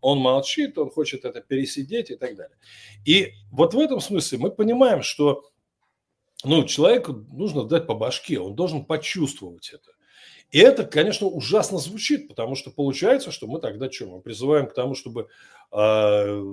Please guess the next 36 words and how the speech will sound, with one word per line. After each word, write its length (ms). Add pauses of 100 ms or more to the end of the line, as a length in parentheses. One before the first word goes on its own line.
значит, 320
этих 280
людей, 260
которые 300
сами 360
ни 120
в 60
чем 200
не 80
участвуют, 540 (360)
чтобы 280
у 80
них 140
случились 480
боли, 360
беды, 420
проблемы, 580
чтобы 240
их 80
там 140
начали 260
бомбить 440
и 40
так 180
далее. 320 (480)
А, 380 (200)
но, 540 (200)
еще 300
раз, 360 (460)
к 80
великому 520
сожалению, 680 (340)
вся 360
логика 460
исторических 560
процессов, 560